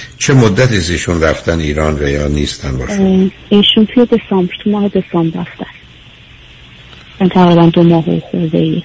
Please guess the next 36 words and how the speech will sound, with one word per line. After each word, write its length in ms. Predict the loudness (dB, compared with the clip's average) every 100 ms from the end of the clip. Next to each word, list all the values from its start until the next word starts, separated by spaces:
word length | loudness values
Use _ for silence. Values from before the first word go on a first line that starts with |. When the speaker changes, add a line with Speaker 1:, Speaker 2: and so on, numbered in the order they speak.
| -6
Speaker 2:
دو 80 | -6 -4
سه 60 |
ماهی 300 | -2 0 0 -2
که 60 | -4
رفتن. 440 | -6 -8 -18 -18 -20 -20 -20 -20 -20 -20 -20 -20 -20
Speaker 1:
خب، 320 | -16 -4 -4 -4 -12 -20 -20 -18 -14 -14 -4
حالا 260 | 0 0
کی 380 | 0 -6 -2 0
قراره 320 | 2 2 2
Speaker 2:
اه. 80 | 4
Speaker 1:
برگردن 680 | 4 2 0 0 0 -2 -2
اگر 260 | -2 -2
می‌دونید؟ 540 | -2 -6 -6 -8 -10 -14 -20 _ -20 _ -20 -20 -20 -20 -20 -20 -20 -20 -20 -4
Speaker 2:
اه، 300 | 2 6 6
والا 320 | 4 4 4 2 0
اینجوری 340 | 2 4 2 0
که 80 | -4
خودشون 480 | 0 0 0 -2 -4
تو 140 | -4 -4
صحبتشون 500 | -2 -2 -4 -6 -6
به 60 |
من 240 | -4 -6 -8
گفتن 300 | -8 -4 0
بعد 220 | 0 2
از 100 | 0 -2
تعطیلات 460 | -6 -6 -8 -10 -6 -2
عید 180 | -2 -4 -8
می‌خوان 260 | -10 -6 -4
برگردن. 600 | -4 -4 -6 -6 -6 -8 -10 -20 -20 -2
اه، 280 | 2 4 2 -4 -2
ولی 140 | -2
خب 180 | 0 0
من 120 | 0
دقیقاً 360 | 2 2 4 4
من 140 | 4
نمی‌دونم 600 | 6 4 2 0 -2 -2